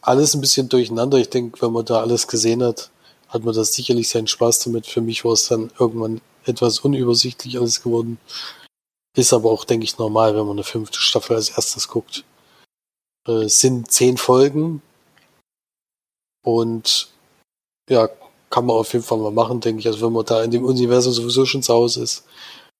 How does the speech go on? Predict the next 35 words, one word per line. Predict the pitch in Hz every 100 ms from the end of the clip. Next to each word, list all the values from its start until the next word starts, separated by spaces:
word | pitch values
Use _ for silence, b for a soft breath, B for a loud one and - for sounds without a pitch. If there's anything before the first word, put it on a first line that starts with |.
| _
dann, | - 110 110 110
äh, | 110 110 107 113 _ _ _ _ _ _ _ _ _ _ _ _
wird | 120 113
einem | 110
das | 110 107
sicherlich | 123 123 110 -
gefallen. | - 113 269
Ist | -
ja | 135
halt | 123 -
eher | 120 117
so | 113 117 113 107 - _ _
Action, | 120 - - - 120 113 110 107 104 _ _ _ _ _ _ _ _ _ _ _ _ _ _ _
Action | - 117 - -
mit | 117 107
platten | - 113 - 113
Sprüchen | - 117 107 120
die | 107
ganze | 110 104 104
Zeit. | - 110 104
Also | 113 104
so | 104 110
mit, | 107 101 _ -
mit | 127
so | - 113
One-Linern, | 113 117 123 123 113 113 107
die | 110
versucht | 120 110 117 -
werden, | 113 107
die | 110 110 b b b b b
nicht | 117 107 113
immer | 117 110 - - _ _
besonders | 117 117 110 -
witzig | 123 - 117
sind. | 117 113